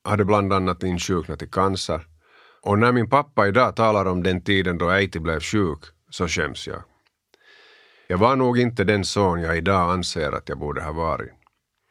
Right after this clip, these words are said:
Men jag har väl förlåtit mig själv, och det gjorde också mamma, eller åtminstone anklagade hon mig aldrig.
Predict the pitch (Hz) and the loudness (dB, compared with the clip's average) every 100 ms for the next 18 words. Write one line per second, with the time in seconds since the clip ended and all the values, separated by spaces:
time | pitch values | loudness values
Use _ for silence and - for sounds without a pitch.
0 | _ - - - _ _ _ - 101 104 | _ -20 -20 -20 _ _ _ -8 0 4
1 | 123 127 151 143 113 117 123 123 120 98 | 4 4 4 2 2 2 2 2 0 0
2 | 107 98 127 120 110 - 101 110 107 104 | 0 2 2 2 0 -2 -2 0 2 2
3 | 101 98 87 92 80 76 73 73 - - | 2 0 0 -2 -2 -2 -4 -8 -8 -2
4 | 98 98 98 113 120 120 101 - 104 110 | 2 2 2 0 0 0 0 0 0 0
5 | - 87 69 67 64 87 76 67 69 65 | -2 -2 -2 -4 -8 -8 -8 -6 -6 -6
6 | 58 | -10